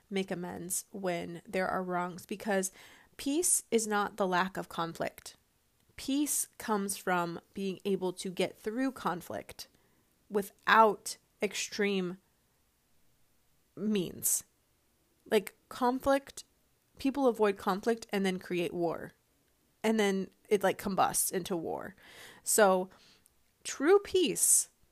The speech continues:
is knowing how to navigate conflict. And this means even when you're in a restaurant and you get a yucky sushi roll. <laughs>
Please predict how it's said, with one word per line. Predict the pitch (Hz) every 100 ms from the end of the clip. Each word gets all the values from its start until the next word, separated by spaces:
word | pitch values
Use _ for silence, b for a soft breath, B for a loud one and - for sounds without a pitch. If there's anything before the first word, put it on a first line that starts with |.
| _ -
is | 233 202
knowing | 214 226 214
how | 208 214 202
to | 202
navigate | 196 185 190 196 185
conflict. | 175 170 - - - - _ B B -
And | 208
this | 226 262 269
means | 269 220 190 190 -
even | 240 240 247 233
when | 233 202 180 196 226 _
you're | 208 208
in | 208
a | 208
restaurant | 202 196 202 180 175 -
and | 202
you | 196
get | 190 185
a | 170 - 202
yucky | 175 - 185
sushi | - 202 190 165
roll. | - -
<laughs> | -